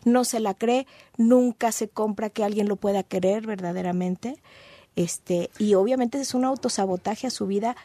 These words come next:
total, porque esa estructura de autoestima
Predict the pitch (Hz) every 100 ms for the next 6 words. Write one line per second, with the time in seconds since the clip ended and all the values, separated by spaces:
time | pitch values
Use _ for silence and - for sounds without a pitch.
0 | - - 185 285 415 349 - 202 190 262
1 | 285 - _ - 185 285 - 302 240 240
2 | 226 233 226 254 - 247 220 285